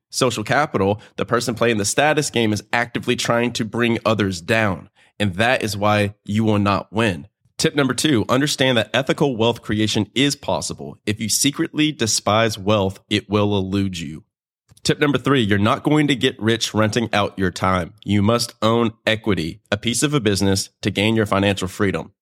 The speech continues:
To expand on this, my business coach just mentioned this to me because I said, "I want to make a million dollars annual recurring revenue this year," which is essentially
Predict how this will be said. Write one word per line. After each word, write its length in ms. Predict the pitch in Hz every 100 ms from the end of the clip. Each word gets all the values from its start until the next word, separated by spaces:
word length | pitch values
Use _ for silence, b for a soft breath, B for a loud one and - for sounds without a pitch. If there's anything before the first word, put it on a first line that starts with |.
| _ _ b -
To 100 | 123
expand 420 | 117 - 151 143
on 80 | 104
this, 240 | 87 -
my 100 | 104
business 320 | 104 120 123
coach 320 | - 120 113 -
just 280 | 117 117
mentioned 340 | 123 127 117 92
this 140 | 87
to 100 | -
me 140 | 90 82
because 420 | 92 110 104 104 B B -
I 140 | 110
said, 400 | 113 120 110 107 - _
"I 60 | 113
want 140 | 147
to 40 | 135
make 240 | 139 - 107
a 40 |
million 360 | 104 120 143 131
dollars 500 | 123 120 120 113 - _
annual 320 | 113 123 135
recurring 380 | 131 123 123 123
revenue 420 | 113 104 110 104
this 260 | 92 87 -
year," 300 | 92 92 98 b
which 160 | 98 104
is 100 | 107
essentially 640 | 98 - 143 123 123 104